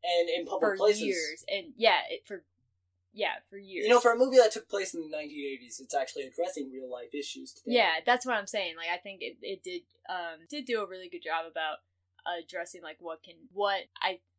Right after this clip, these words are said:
Speaker 2: I think, like, what the world could become if we keep going at the rate that we're going.
Speaker 1: Right.
Speaker 2: And, like, everything, every shooting, every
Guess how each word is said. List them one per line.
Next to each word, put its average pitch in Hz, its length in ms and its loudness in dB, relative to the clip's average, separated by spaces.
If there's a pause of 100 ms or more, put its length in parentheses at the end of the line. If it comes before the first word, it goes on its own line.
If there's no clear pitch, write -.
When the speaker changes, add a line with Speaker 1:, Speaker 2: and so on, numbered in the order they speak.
Speaker 2:
I 175 160 6
think, 147 280 -10
like, 156 200 -8
what 175 240 -6
the 175 80 -14
world 165 320 -16
could - 160 -20
become 160 440 -14
if 156 180 -16
we 156 80 -20
keep 175 280 -16
going 156 300 -12
at 143 100 -20
the 147 140 -20
rate 147 200 -18
that - 140 -20
we're - 140 -20 (100)
going. 98 300 -20
Speaker 1:
Right. - 220 -2 (260)
Speaker 2:
And, 185 380 -2
like, 165 320 -10 (100)
everything, 208 580 -2
every 208 240 -2
shooting, 208 760 -8
every 190 300 -8